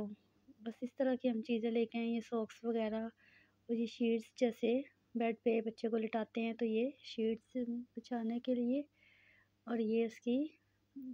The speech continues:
किट है पूरी, जॉनसन्स वालों की सारी चीज़ें। तो ये छोटे-छोटे शूज़ हैं और ये बैग है। एक बैग हमने पैक किया हुआ है, तो ये छोटे बैग हैं, ये भी एक शीट है। तो ये सारी चीज़ें हम लोग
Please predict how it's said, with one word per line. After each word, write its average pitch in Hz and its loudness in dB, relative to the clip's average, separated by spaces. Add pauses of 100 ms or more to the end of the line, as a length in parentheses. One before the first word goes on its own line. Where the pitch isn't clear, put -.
(180)
किट 254 0
है 269 0
पूरी, 262 2 (920)
जॉनसन्स 233 -4
वालों 233 2
की 262 2 (160)
सारी 226 2
चीज़ें। 240 2 (440)
तो 254 2
ये 226 0
छोटे-छोटे 240 -2
शूज़ 262 2
हैं 269 2
और 226 0
ये 220 2
बैग 220 0
है। 254 2 (580)
एक 254 8
बैग 247 4
हमने 226 4
पैक 240 0
किया 262 6
हुआ 247 2
है, 277 0
तो 269 0
ये 226 4
छोटे 247 -2
बैग 226 0
हैं, 269 4
ये 247 2
भी 233 4
एक 247 0
शीट 254 2
है। 294 4 (2250)
तो 262 2
ये 247 4
सारी 220 0
चीज़ें 233 0
हम 233 2
लोग 240 2